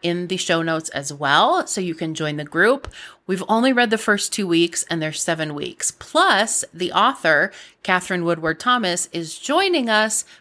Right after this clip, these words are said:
for one of our meetings. <laughs> So you don't want to miss that. All right, ladies, that's all I have for you now,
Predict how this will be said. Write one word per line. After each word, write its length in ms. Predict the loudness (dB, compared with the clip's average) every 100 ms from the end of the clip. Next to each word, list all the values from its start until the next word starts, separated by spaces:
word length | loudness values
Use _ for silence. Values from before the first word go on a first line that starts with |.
| _
for 580 | -4 0 2 2 0 -4
one 320 | -2 -2 -2
of 180 | -4 -4
our 140 | -2
meetings. 520 | -2 -4 -8 -8 -6 -4
<laughs> 220 | 0 2
So 440 | 2 4 4 2 -8 -14 -12 -6
you 140 | -6
don't 420 | 0 2 2 0
want 340 | 0 0 0 -4
to 80 |
miss 280 | -6 -4 -6
that. 280 | -2 -2 -2 _ -20 -20 -20 -20 _
All 120 | 2
right, 240 | 4 2 2
ladies, 480 | 2 2 0 -4 -10 -6
that's 220 | -4 -2
all 180 | 0 2
I 60 | 2
have 280 | 2 0 0
for 100 | -2
you 220 | -2 -2
now, 460 | 0 2 4 2